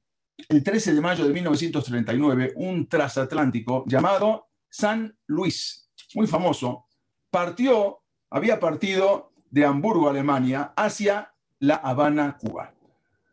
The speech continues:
A bordo iban novecientos treinta y siete pasajeros.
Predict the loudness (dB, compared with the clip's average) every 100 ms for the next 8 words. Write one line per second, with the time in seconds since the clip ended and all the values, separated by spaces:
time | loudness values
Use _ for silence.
0 | _ _ _ -2 2 2 2 2 2 0
1 | 0 2 2 2 2 2 0 0 0 0
2 | -2 -2 -4 -4 -2 -2 0 -2 -2 -4
3 | -4 -4 -10 -10 -6 -4 -2 -2 -2 -4
4 | -8 -14 -14